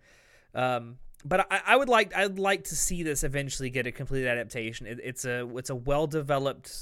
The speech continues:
setting, and it's, it's something we don't see a lot in anime, um, at least currently. So I'm, I'm hoping maybe, hopefully this starts a new trend with just, like, Western style stories getting adapted into,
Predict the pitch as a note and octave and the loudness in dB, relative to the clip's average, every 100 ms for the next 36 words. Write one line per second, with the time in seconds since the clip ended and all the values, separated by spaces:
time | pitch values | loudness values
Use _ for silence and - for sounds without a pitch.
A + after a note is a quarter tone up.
0 | - - - C3+ C3+ C3 C3 A#2 A#2+ A2+ | -8 -2 2 4 2 -4 -8 -8 -6 -6
1 | A#2 - - - - D3 C#3+ C#3+ C3+ C3+ | -6 -6 -6 -6 -2 -2 -2 -2 -4 -2
2 | - C3 B2 B2 A#2+ A#2 A2 A2+ A2+ A2 | -2 -2 0 0 -2 -4 -6 -6 -4 -4
3 | A2 A#2 _ - - - A2+ G#2+ G#2 G2 | -4 -8 _ -20 -20 -10 -4 -4 -4 -6
4 | A2+ B2 - - B2 A2+ A2 A2+ A#2 - | -6 -4 -4 -4 -4 -4 -6 -8 -8 -6
5 | A2 G#2 F2+ - A#2 A2+ B2 C#3+ D3+ D3+ | -6 -6 -10 -12 -14 -10 -4 -2 -2 -4
6 | C#3+ C#3+ - - - G#2 D3 G3 D4+ C#4 | -4 -6 -8 -20 -20 -10 -4 -4 -2 -6
7 | A3+ - F#3 F#3 E3+ E3 - C#3+ C#3+ A2+ | -6 -4 -4 -4 -10 -10 -6 -4 -4 -6
8 | A2+ G#2+ C3 A#2 - _ - A2+ - C3+ | -10 -10 -8 -10 -10 _ -16 -16 -8 -4
9 | C3+ - D3 C3 - C3 B2 - B2+ A#2+ | -4 -4 -6 -4 0 0 0 -4 -4 -4
10 | A2 - A2+ A2 G#2+ A2+ A2 B2 G#2+ G#2 | -6 -6 -8 -6 -6 -4 -4 -4 -10 -10
11 | A2 - | -12 -10